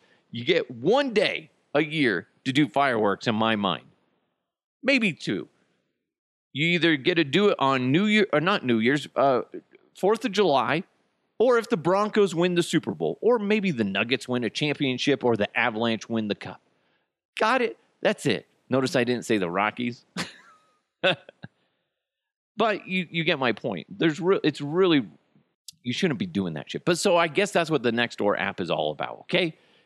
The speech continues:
Staying connected, but mostly, if, if you go through it, it's just dumb complaints, dumb complaints. If you guys have some funny ones, please send them my way, duhuff uncensored at gmail dot com.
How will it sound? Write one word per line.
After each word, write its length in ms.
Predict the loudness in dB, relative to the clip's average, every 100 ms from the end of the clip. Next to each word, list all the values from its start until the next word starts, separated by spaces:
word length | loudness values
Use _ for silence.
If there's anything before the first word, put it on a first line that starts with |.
| -16
Staying 400 | -4 2 2 2
connected, 680 | 0 2 0 2 0 0 -4 _ _ _
but 280 | -2 -2 -2
mostly, 720 | 0 2 0 0 2 2 -2 _
if, 300 | -2 -2 0
if 140 | -8
you 100 | -4
go 140 | -2 -2
through 300 | 0 0 0
it, 80 | -2
it's 120 | -2
just 240 | -2 -4 _ _ _ _ _ _
dumb 320 | 0 0 -2
complaints, 680 | -4 -6 -8 -10 -10 -18 -20 -4
dumb 180 | -2 -2
complaints. 480 | -6 -6 -12 -14 -2
If 220 | -2 0
you 120 | 0 2
guys 240 | 2 2
have 160 | 0 0
some 200 | -2 0
funny 240 | 0 2
ones, 260 | 2 2 0
please 280 | 0 2 2
send 180 | 0
them 60 | 2
my 180 | 2 2
way, 320 | 2 2 0
duhuff 460 | 0 -2 0 -2 0
uncensored 720 | 0 0 0 -2 2 0 0 0
at 240 | -2 -2
gmail 540 | -2 0 2 2 2 0
dot 240 | -2 -2
com. 400 | -2 0 0